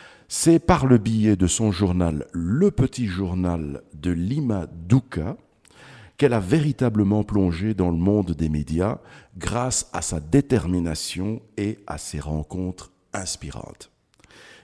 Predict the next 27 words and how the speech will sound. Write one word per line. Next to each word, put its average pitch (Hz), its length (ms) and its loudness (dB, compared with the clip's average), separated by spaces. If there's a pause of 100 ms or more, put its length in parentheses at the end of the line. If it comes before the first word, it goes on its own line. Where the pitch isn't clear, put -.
Mireille 87 520 0
Mbayoko 80 600 -2
Yaba 76 500 -2
ne 92 180 -4
recule 135 800 -2
devant 110 640 -2
aucun 135 380 0
défi. 80 480 -8 (600)
Elle 120 240 2
s'emploie 117 680 2
à 95 160 2
offrir 95 420 0
une 85 140 0 (140)
tribune 92 560 0 (100)
au 95 140 0
monde 113 420 0
pour 90 240 -6
partager 87 720 -4
ses - 320 -6
passions, 95 600 -6 (640)
mais 143 340 6
aussi 135 540 0
son 123 340 -4
engagement 104 680 2
le 92 100 2
plus 82 220 -6
cher, 90 580 -8